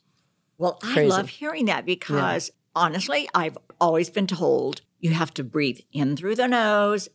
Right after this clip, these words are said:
Speaker 1: out through the mouth.
Speaker 2: Yes.
Speaker 1: But you're
Speaker 2: Yes.
Speaker 1: saying
Speaker 2: Yes.
Speaker 1: actually
Speaker 2: Well, let me,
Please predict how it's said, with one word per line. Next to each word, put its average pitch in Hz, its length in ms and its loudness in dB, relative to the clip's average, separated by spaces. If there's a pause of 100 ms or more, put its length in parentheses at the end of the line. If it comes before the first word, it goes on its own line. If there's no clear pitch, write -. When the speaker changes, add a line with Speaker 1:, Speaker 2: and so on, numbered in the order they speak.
Speaker 1:
out 139 400 -4
through 170 160 -2
the 185 100 2
mouth. 190 440 0
Speaker 2:
Yes. - 400 -2
Speaker 1:
But 175 100 2
you're 160 280 4
Speaker 2:
Yes. 240 100 -2
Speaker 1:
saying 143 400 -2
Speaker 2:
Yes. 139 460 -4 (340)
Speaker 1:
actually 147 760 -4 (240)
Speaker 2:
Well, 165 120 6
let 175 160 6
me, 180 200 2